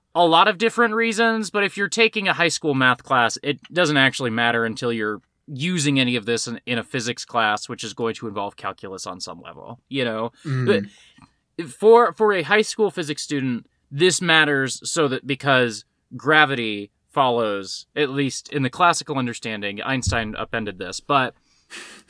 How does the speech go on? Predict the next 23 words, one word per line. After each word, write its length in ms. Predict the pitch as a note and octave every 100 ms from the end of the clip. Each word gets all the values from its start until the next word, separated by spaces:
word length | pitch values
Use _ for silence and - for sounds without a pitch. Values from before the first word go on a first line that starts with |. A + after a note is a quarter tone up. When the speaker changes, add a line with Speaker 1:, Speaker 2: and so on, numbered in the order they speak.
| - _
Speaker 1:
in 80 | F3
the 100 | F3+
classical 460 | - G#3 - - E3
understanding, 720 | C#3+ B2+ C#3+ B2+ A2+ A2 G#2+ _ _ _ _ _ - C#3
gravity 420 | D#3 E3+ D3 C#3
follows 680 | - D3 C3+ B2 A#2 A2 G2 -
a 340 | A#2 G#2+ G2+
quadratic 540 | - B2+ A2+ A2+ G2+ F#2+
equation, 560 | - E2+ D2 - - _ -
basically. 500 | F#2+ - - C2 G1+
And 140 | C3 A#2
so 80 |
that's 280 | B2 C3+ B2+
why 160 | B2 A2
this 180 | G2+ A2+
matters 480 | G2 F#2+ F2+ F#2+ -
to 220 | B2 A2+
any 220 | A#2+ A2+
high 160 | G2 A2
school 280 | - A2
math 240 | F#2+ E2+ -
student, 540 | - E2 B1+ B1 - -
basically. 600 | F#2+ - E2+ - - -